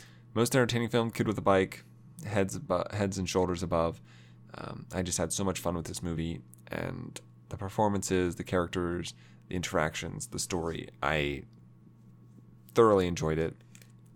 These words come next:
and would not, <sighs> would not have had as, nearly as good of a month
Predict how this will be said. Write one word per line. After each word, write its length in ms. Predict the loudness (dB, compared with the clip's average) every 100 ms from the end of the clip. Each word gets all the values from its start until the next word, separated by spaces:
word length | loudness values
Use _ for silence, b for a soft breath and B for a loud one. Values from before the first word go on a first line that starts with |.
| -12
and 580 | -6 -4 -2 -4 -6 -8 -8
would 220 | 0 2
not, 340 | 2 2 0 -2 -12 B B B B B B B B B B B B B B B -20
<sighs> 500 | -10 -6 -6 -6 -6
would 240 | 0 6 8
not 180 | 8 6
have 100 | 6
had 200 | 4 2
as, 440 | 0 -2 -2 -2 -2
nearly 480 | -2 2 4 4 4
as 120 | 4
good 140 | 2
of 80 | 2
a 60 | 0
month 300 | 0 -2